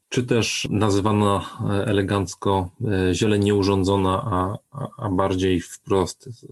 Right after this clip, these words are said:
zarośla czy, czy jakieś chaszcze, które znowu są trudniej dostępne, tam ludzie nie chodzą, bo są trudniej dostępne. W sezonie letnim mamy tam bardzo dużo komarów, więc ludzie tam nie chodzą,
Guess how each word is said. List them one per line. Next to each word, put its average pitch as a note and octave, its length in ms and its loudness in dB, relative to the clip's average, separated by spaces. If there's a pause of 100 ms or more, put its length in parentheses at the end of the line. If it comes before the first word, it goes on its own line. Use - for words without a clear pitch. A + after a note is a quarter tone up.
(120)
zarośla F#2 540 0
czy, G2+ 380 -8
czy - 140 -6
jakieś F#2 280 -6
chaszcze, F#2+ 640 -4
które B2 260 0
znowu G#2+ 220 2
są F2+ 200 -2
trudniej G2+ 320 0
dostępne, F#2+ 920 0
tam F#2 180 0
ludzie F2 220 2
nie E2+ 100 2
chodzą, F2+ 320 0
bo E2 60 0
są E2+ 180 -4
trudniej F2 280 -4
dostępne. F2 720 -2
W - 60 -14
sezonie F#2+ 440 2
letnim F2+ 360 0
mamy E2+ 240 0
tam E2+ 180 -4
bardzo F2 240 0
dużo E2+ 220 0
komarów, F2 400 0
więc F2+ 160 0
ludzie F2+ 200 2
tam E2+ 180 -4
nie E2+ 100 -2
chodzą, F#2 500 -4